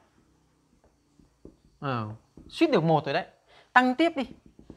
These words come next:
Tăng đến chín trăm chín chín phần một nghìn. Tăng tiếp đi. Đấy, tăng mãi. Nhưng không bao giờ vượt quá số một. Cả cái dãy này nó luôn nhỏ hơn số một.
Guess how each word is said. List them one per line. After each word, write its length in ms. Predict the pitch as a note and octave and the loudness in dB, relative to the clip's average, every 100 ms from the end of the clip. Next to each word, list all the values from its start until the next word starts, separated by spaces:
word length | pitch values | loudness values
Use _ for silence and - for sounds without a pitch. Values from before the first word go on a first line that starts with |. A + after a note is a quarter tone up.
| _ - | _ -6
Tăng 180 | A3+ | -2
đến 140 | A3 A#3 | 0 -2
chín 340 | - C4 D#4+ E4 | -2 -2 0 0
trăm 200 | D4+ C4 | 0 0
chín 180 | B3 B3 | -4 -4
chín 260 | B3 C#4+ | -4 -4
phần 140 | C#4+ G3 | -2 -2
một 60 | |
nghìn. 280 | F3 F3+ C3+ - _ _ _ _ - _ _ _ _ _ _ _ _ _ - | 0 0 -2 -8 _ _ _ _ -20 _ _ _ _ _ _ _ _ _ -2
Tăng 180 | C4 | 0
tiếp 120 | C4+ D4+ | 2 2
đi. 180 | D4 - _ - _ _ | 0 -4 _ -20 _ _
Đấy, 640 | C3 B2+ C#3+ D#3 D#3+ D#3 C#3 D3+ | -6 -4 -2 -4 -6 -8 -12 -8
tăng 200 | D3+ D#3+ | -4 4
mãi. 600 | G3+ A#3+ C#4+ D4 D4 - _ _ _ _ - | 4 4 2 0 -2 -6 _ _ _ _ 4
Nhưng 420 | A#3 B3+ F3+ A#2 _ _ | 6 6 0 -10 _ _
không 520 | - B3+ C#4+ C#4+ B3 | 0 0 0 -4 0
bao 180 | A3 F#3+ | 0 0
giờ 220 | E3 B2+ | 0 0
vượt 220 | C3 B2+ | -2 -4
quá 240 | - C3+ F#3 | 0 0 0
số 600 | - D#3+ F3 G#3 A3+ A#3+ A#3+ _ _ _ _ _ _ _ _ _ _ _ - | -2 0 2 4 2 0 -8 _ _ _ _ _ _ _ _ _ _ _ -16
một. 400 | B2+ B2+ A2+ _ _ _ _ _ _ _ _ _ - | -6 -6 -6 _ _ _ _ _ _ _ _ _ 2
Cả 280 | C#3 E3 F3+ | 4 4 4
cái 80 | |
dãy 200 | G#3 G#3 | 4 4
này 200 | A3+ F3 | 2 0
nó 100 | D3+ | -2
luôn 300 | F3+ G3 E3+ | -2 -2 -2
nhỏ 460 | E3+ D#3 A#2 G#2+ B2+ | -2 0 0 -2 -4
hơn 220 | D#3 D#3 C3+ | -4 -6 -6
số 180 | - | -10
một. 380 | D3 C3 G#2+ _ | -8 -8 -10 _